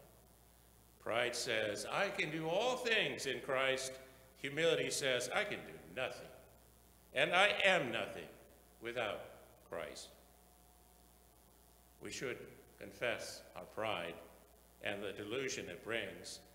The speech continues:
and then admit, at least, that it is far worse in us than even we can see. If someone could show us the extent of our pride,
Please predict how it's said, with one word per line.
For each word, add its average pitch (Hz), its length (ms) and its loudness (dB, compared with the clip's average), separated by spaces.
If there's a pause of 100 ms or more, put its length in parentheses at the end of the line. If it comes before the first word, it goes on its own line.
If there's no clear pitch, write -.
(380)
and 110 160 -2
then 120 140 -2
admit, 135 720 0
at - 120 -10
least, 151 380 -2
that 131 140 0
it 123 140 -4
is 123 140 -6
far 175 500 4
worse 165 300 2
in 139 140 0
us 117 360 -2 (380)
than 123 140 0
even 131 320 0
we 143 180 0
can 135 160 -2
see. 85 380 -6 (1300)
If 131 140 -2
someone 196 420 2
could 156 180 -2
show 170 280 2
us 160 160 2
the 143 80 -2
extent 151 360 2
of 143 100 0
our 135 120 2
pride, 151 500 2